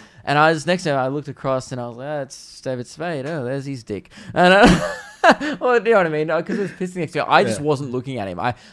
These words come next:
Speaker 1: knew he walked in behind me 'cause I
Speaker 2: You looked
Speaker 1: quickly
Speaker 2: at
Speaker 1: looked
Speaker 2: David
Speaker 1: across.
Speaker 2: Spade's dick?
Speaker 1: And <laughs> I don't, I, no, I don't remember seeing his dick, but I should have. That would have been
Speaker 2: That
Speaker 1: a good
Speaker 2: would've been,
Speaker 1: story.
Speaker 2: yeah.
Speaker 1: It's like, "Who's the most, <laughs> who's
Speaker 2: The
Speaker 1: the
Speaker 2: most
Speaker 1: most famous
Speaker 2: famous dick.
Speaker 1: person?" Probably David Spade's dick. Uh,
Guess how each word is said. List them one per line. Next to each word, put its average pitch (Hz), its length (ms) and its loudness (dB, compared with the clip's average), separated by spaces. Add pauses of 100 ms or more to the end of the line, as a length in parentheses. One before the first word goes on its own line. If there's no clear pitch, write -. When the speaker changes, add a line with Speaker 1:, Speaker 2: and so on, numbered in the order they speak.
Speaker 1:
knew 151 140 -2
he 175 80 4
walked 156 260 4
in 135 120 -4
behind 120 420 -4
me 101 120 -12
'cause 120 100 -12
I 127 60 -6
Speaker 2:
You 139 100 -4
looked 143 180 2
Speaker 1:
quickly 127 140 0
Speaker 2:
at 135 40 2
Speaker 1:
looked 127 80 -2
Speaker 2:
David 127 40 -10
Speaker 1:
across. 139 280 4
Speaker 2:
Spade's - 40 -16 (200)
dick? - 100 -20
Speaker 1:
And 143 220 -6 (100)
<laughs> 156 160 -10
I - 220 -6
don't, 160 180 -6
I, 135 100 -2
no, 147 160 -2
I 147 140 0
don't 143 80 -4
remember 113 280 -12
seeing 107 220 -14
his 107 140 -12
dick, 113 320 -8
but 107 120 -6
I 104 40 -8
should 180 240 -2
have. 110 220 -4
That 131 140 -2
would 127 100 -4
have 113 60 -12
been 117 100 -6
Speaker 2:
That 120 80 -4
Speaker 1:
a - 20 -4
good 120 60 -2
Speaker 2:
would've 113 140 -4
been, 107 40 -6
Speaker 1:
story. 113 320 -6
Speaker 2:
yeah. 107 200 -6
Speaker 1:
It's - 180 -12
like, 131 100 -8
"Who's 170 200 -4
the 170 100 -8
most, 156 280 -8
<laughs> - 60 -4
who's 196 240 2
Speaker 2:
The 165 80 0
Speaker 1:
the 170 60 0
Speaker 2:
most 165 280 4
Speaker 1:
most - 0 -
famous 160 360 4
Speaker 2:
famous 156 300 4
dick. 135 120 -2
Speaker 1:
person?" - 180 -10 (440)
Probably 120 180 -2
David 143 300 0
Spade's 160 500 0
dick. 156 400 -4
Uh, 175 420 6